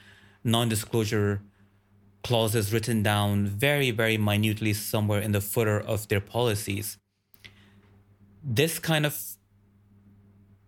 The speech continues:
case is an example that even your own non-disclosure agreements will not protect you, because that is exactly the reason why people go out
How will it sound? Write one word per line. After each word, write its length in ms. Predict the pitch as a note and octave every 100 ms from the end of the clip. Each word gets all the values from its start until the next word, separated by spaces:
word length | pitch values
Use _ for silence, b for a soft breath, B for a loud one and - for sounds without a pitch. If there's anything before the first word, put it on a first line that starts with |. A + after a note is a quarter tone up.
| -
case 360 | - C3 B2 A#2+
is 140 | A#2
an 100 | A2+
example 460 | G#2+ G#2 A2+ G#2+ A2
that 180 | G#2 G#2
even 320 | - C3 C3
your 240 | B2+ G#2+ G#2
own 360 | A#2 A#2 A2+ A2
non-disclosure 720 | A2 A2 B2 G#2+ A2 G#2+ G#2
agreements 480 | G2 G2+ G#2 G2+ G2
will 120 | G#2+
not 200 | G2+ G2+
protect 400 | - G2+ G#2 F#2+
you, 80 | -
because 300 | F#2+ G2+ A2
that 160 | A2 A2+
is 140 | G#2+
exactly 540 | G#2 G2+ G#2+ A#2 A#2 G#2+
the 100 | G#2+
reason 300 | G#2+ G#2+ G2+
why 200 | G2+ G2+
people 380 | G#2 G#2+ G#2+
go 200 | F#2+ G2+
out 340 | G2 G2 G2